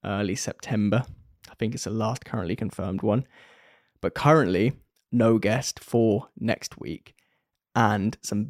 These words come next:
very, very, very exciting, definitely well-known names in my inbox right now. There's two,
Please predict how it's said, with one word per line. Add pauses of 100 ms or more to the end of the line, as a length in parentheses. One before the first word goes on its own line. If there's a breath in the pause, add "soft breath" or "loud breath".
very, (180)
very, (120)
very
exciting, (160)
definitely
well-known
names (320)
in
my
inbox
right
now. (640 soft breath)
There's
two,